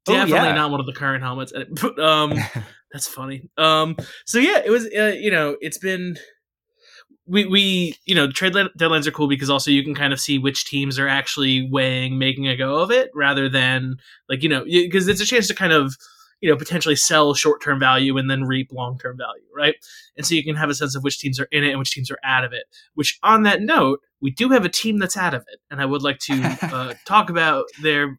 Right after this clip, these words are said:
Speaker 2: experience and their year and, um, and salute the Montreal Canadiens.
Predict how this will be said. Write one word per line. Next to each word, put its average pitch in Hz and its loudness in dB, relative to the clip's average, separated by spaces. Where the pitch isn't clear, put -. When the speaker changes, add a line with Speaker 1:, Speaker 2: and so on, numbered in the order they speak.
Speaker 2:
experience 151 -4
and 139 -6
their 139 -2
year 131 2
and, 131 -2
um, 123 0
and 127 -6
salute 170 4
the 131 0
Montreal 135 0
Canadiens. 123 -6